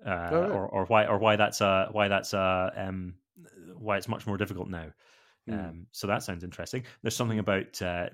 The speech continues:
Speaker 1: the, uh, Zika, someone being deliberately infected with the Zika
Speaker 2: Oh,
Speaker 1: virus
Speaker 2: yeah.
Speaker 1: to test a vaccine. So it's like
Speaker 2: Oh, it's
Speaker 1: their
Speaker 2: about
Speaker 1: personal
Speaker 2: human
Speaker 1: story.
Speaker 2: challenge. Yeah, it's about human challenge
Speaker 1: Yeah,
Speaker 2: trials,
Speaker 1: yeah.
Speaker 2: which, uh, I,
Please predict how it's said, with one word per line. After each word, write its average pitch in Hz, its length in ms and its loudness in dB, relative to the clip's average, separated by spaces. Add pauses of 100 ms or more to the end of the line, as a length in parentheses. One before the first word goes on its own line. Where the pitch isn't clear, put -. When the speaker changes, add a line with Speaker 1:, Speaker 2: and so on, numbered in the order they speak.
Speaker 1:
the, 90 380 -4 (100)
uh, 90 260 -6
Zika, 131 460 -4
someone 135 280 0
being 117 180 2
deliberately 123 460 2
infected 113 360 -2
with 107 120 -4
the 104 80 -4
Zika 131 320 -2
Speaker 2:
Oh, 127 40 0
Speaker 1:
virus 135 280 2
Speaker 2:
yeah. 92 60 -8
Speaker 1:
to 117 60 -4
test 117 240 -2
a 98 60 -2
vaccine. 147 420 0
So - 80 -4
it's - 120 -4
like 180 100 4
Speaker 2:
Oh, 185 60 8
it's 107 60 6
Speaker 1:
their 107 40 4
Speaker 2:
about 170 140 4
Speaker 1:
personal 175 160 2 (120)
Speaker 2:
human - 20 0
Speaker 1:
story. - 180 0
Speaker 2:
challenge. 120 440 0
Yeah, 156 120 6
it's 139 120 0
about 156 120 4
human 165 200 0
challenge 165 360 0
Speaker 1:
Yeah, 143 260 4
Speaker 2:
trials, 113 320 2
Speaker 1:
yeah. 120 80 2
Speaker 2:
which, 117 180 -2
uh, 120 120 4
I, 127 200 4